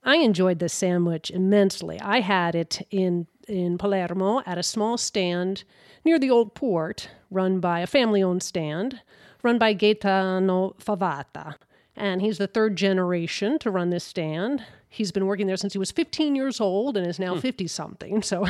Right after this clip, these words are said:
Speaker 1: <laughs> he's sampled quite a few sandwiches <laughs> over the years.
Speaker 2: And so, eh, how do they make it? What, what is a spleen? I don't really know.
Speaker 1: Well, it is the, the spleen of the cow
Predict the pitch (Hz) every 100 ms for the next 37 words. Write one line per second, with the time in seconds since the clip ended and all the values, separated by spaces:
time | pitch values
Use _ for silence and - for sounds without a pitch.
0 | - _ _ 240 - 220 208 - 214 196
1 | - 202 220 214 247 240 220 226 247 226
2 | 214 185 170 185 185 190 190 - - -
3 | _ _ _ _ - - - 190 - 208
4 | 175 160 - - 147 - _ - 185 202
5 | 175 151 151 139 151 - 113 _ - 147
6 | 139 131 135 135 117 107 - 113 101 107
7 | 120 135 120 113 107 110 104 _ _ _
8 | _ - - - 277 220 170 - - -
9 | - _ 233 240 196 185 202 262 - 214
10 | - _ 233 226 202 202 190 180 196 202
11 | - 196 185 160 180 196 240 - 165 135
12 | 202 403